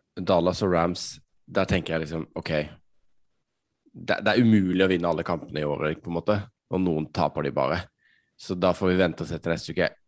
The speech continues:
orker ikke å tenke at de lagene skal nå bare være dårlige fordi de går på noen smeller. Men det så jo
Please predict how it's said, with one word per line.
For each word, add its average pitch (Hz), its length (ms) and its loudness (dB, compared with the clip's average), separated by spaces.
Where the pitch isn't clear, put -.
orker - 340 -6
ikke 82 220 0
å - 40 -18
tenke 82 440 -2
at - 180 -10
de 80 160 -2
lagene 71 300 0
skal 82 180 -4
nå 73 160 0
bare 69 300 2
være 85 180 -2
dårlige 80 560 0
fordi 80 240 -2
de 76 80 -2
går 76 160 0
på - 80 -12
noen 78 80 -4
smeller. 80 380 0
Men 87 100 0
det 101 80 2
så 85 240 0
jo 95 140 2